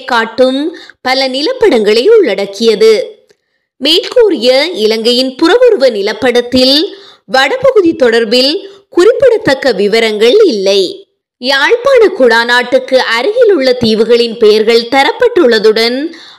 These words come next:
வடபகுதியில் இருந்த கோட்டைகளையும் நிலப்படம் பெயர் குறித்து காட்டுகிறது. யாழ்ப்பாண கோட்டை, ஊர்காவத்துறை கடற்கோட்டை,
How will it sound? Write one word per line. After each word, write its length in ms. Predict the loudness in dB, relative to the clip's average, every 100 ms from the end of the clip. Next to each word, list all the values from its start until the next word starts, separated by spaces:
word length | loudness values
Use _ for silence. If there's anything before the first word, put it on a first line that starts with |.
| _
வடபகுதியில் 800 | -2 -2 0 0 2 2 0 2
இருந்த 240 | 2 2 -2
கோட்டைகளையும் 920 | -2 0 2 2 2 2 2 2 0 0 -6 -10 -20 -6
நிலப்படம் 680 | -2 -2 0 0 0 -2 -4 -2
பெயர் 340 | -2 2 0
குறித்து 380 | 2 0 0 -2
காட்டுகிறது. 760 | 0 -2 -2 -2 0 0 2 0 -2 -10 _ _ _ _ _ _ _
யாழ்ப்பாண 640 | -4 -2 0 0 2 4 2
கோட்டை, 460 | 2 0 0 0 0 0 -4 -8 -20 -6 0
ஊர்காவத்துறை 840 | 2 2 2 2 0 0 0 2 0
கடற்கோட்டை, 840 | -4 -4 -4 -2 0 0 0 0